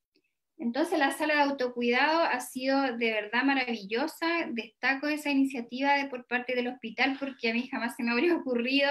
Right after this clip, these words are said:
que eso podía suceder o, o tenerlo. Y no-, nosotros le hemos sacado el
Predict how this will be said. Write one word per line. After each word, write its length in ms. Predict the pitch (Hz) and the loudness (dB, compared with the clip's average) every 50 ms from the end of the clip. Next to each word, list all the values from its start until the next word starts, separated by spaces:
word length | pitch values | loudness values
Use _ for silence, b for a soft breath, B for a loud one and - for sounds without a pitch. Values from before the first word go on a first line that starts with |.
| 302 294 285 | 2 0 -2
que 140 | - 269 262 | -4 -4 -4
eso 200 | 269 269 285 254 | -2 -2 -2 -2
podía 340 | 240 240 240 262 262 254 269 | -2 0 0 0 0 0 -2
suceder 540 | - 247 - - 233 214 196 214 247 349 370 - - _ _ _ _ _ _ _ b b b b b b b b b | -4 -10 -8 -4 -4 -2 0 2 2 2 2 0 -8 _ _ _ _ _ _ _ b b b b b b b b b
o, 600 | - 202 226 220 220 220 220 220 220 220 220 - | -4 -2 0 0 0 0 0 0 -2 -4 -6 -8
o 200 | - 220 226 226 - | -8 -8 -8 -8 -6
tenerlo. 720 | - 220 226 254 302 320 285 269 269 277 320 - - - _ _ _ _ _ _ _ _ _ _ _ - | -6 -2 2 4 4 4 4 4 4 2 2 0 -4 -8 _ _ _ _ _ _ _ _ _ _ _ 0
Y 140 | 240 240 | 2 2
no-, 200 | 233 233 262 269 - | 4 4 2 0 -2
nosotros 380 | 240 247 247 - 285 277 320 | -4 -6 -4 -2 0 2 4
le 80 | 311 294 | 4 4
hemos 160 | 269 294 311 | 4 4 2
sacado 380 | 285 277 277 254 262 269 262 254 | 2 0 0 2 4 4 2 2
el 60 | 247 | -2